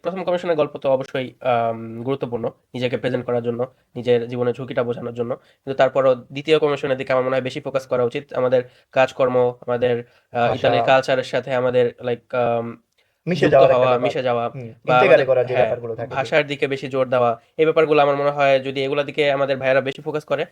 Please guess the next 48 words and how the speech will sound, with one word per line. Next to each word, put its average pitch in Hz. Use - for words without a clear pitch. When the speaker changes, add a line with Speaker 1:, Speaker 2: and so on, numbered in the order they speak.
Speaker 1:
তাহলে 143
ব্যাপারটা 135
তাদের 131
জন্য 123
আরো 127
বেশি 127
Speaker 2:
হ্যাঁ, 202
অবশ্যই। 170
Speaker 1:
উপকারী 139
হবে। 120
Speaker 2:
অবশ্যই, 135
অবশ্যই, 120
অবশ্যই। 113
Speaker 1:
হুম। 101
Speaker 2:
কারণ 170
তুমি 196
জানো, 160
আহ, 131
এখন 143
কিন্তু 175
এমন 170
হচ্ছে 110
যে 113
তোমার 135
প্রথম 156
কমিশনের 143
পরে, 117
আহ, 110
যখন 131
তুমি 139
রিকোর্সটা 151
করো, 117
তোমার 127
উদিয়েন্সের 151
যে 139
ডেটটা 123
আসে 120
এখন 127
থেকে 123
দুই 131
বছর, 123
তিন 127
বছর, 123
আমাদের 120
অনেক 139
ভাইরা 123
কমেন্টস 131
করে 123